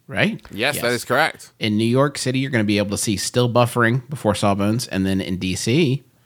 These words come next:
Speaker 2: You're gonna get to see Schmanners, uh,
Speaker 1: Schmanners.
Speaker 2: which is the show that I do with my wife about etiquette in the modern world.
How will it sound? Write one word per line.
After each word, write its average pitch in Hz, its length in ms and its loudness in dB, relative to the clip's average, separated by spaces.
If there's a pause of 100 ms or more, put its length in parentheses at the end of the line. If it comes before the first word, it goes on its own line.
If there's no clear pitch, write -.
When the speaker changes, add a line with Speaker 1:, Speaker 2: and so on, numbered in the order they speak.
(480)
Speaker 2:
You're 110 140 0
gonna 117 140 4
get 117 160 -6
to 113 60 -10
see 165 180 -4
Schmanners, 143 1160 0
uh, - 60 -14
Speaker 1:
Schmanners. 127 680 0
Speaker 2:
which 117 200 -2
is 110 160 -6
the 117 180 -2
show 117 220 0
that 110 120 -2
I 110 100 0
do 113 140 -2
with 107 120 -4
my 170 180 2
wife 151 400 0 (100)
about 107 520 -2
etiquette 127 400 0
in 113 80 -4
the 107 60 -6
modern 98 360 -4
world. 127 380 4